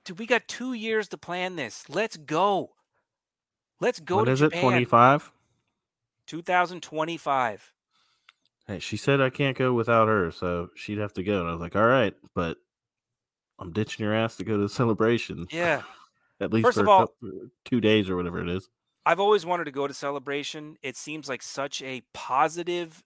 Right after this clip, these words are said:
Speaker 1: fan experience that, you know, um, everyone there loves Star Wars, and all the characters from the past movies love being there. And if they're not there in person,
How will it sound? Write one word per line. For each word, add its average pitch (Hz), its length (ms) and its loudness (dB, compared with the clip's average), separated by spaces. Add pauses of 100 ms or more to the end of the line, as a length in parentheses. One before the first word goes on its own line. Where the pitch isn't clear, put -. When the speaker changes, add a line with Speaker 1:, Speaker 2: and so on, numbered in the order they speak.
Speaker 1:
fan 143 480 -8
experience 147 880 -10 (500)
that, 123 300 0 (240)
you 143 100 -10
know, 113 300 -8 (480)
um, 110 480 -2 (260)
everyone 175 540 0
there 143 400 -2 (260)
loves 127 480 0
Star 123 320 0
Wars, 113 480 -6 (160)
and 117 300 -10 (120)
all 147 320 4
the 143 140 -12
characters 127 560 -6
from 117 140 -14
the 113 80 -12
past 117 360 -4
movies 107 480 -16 (280)
love 113 360 -2
being 101 300 -12
there. 90 340 -14
And 113 80 -12
if 113 120 -10
they're 113 120 -6
not 135 300 4
there 143 180 -2
in 127 80 -8
person, 127 600 -10